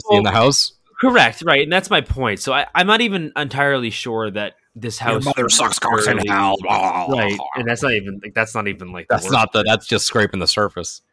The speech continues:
Speaker 2: But <sighs> I, I think you don't, you can do this without having Regan or her story, to be honest with
Speaker 1: Mm-hmm.
Speaker 2: you. I think you can do this house in a way that kind of, like, has the essence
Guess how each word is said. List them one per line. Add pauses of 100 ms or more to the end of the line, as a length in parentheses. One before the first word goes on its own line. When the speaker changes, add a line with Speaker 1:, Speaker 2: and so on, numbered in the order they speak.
(240)
Speaker 2:
But
<sighs> (600)
I, (180)
I
think
you
don't,
you
can
do
this
without
having (360)
Regan (260)
or
her
story, (140)
to
be
honest
with
Speaker 1:
Mm-hmm.
Speaker 2:
you.
I
think
you
can
do
this
house (140)
in
a
way
that (1400)
kind
of,
like, (1300)
has
the
essence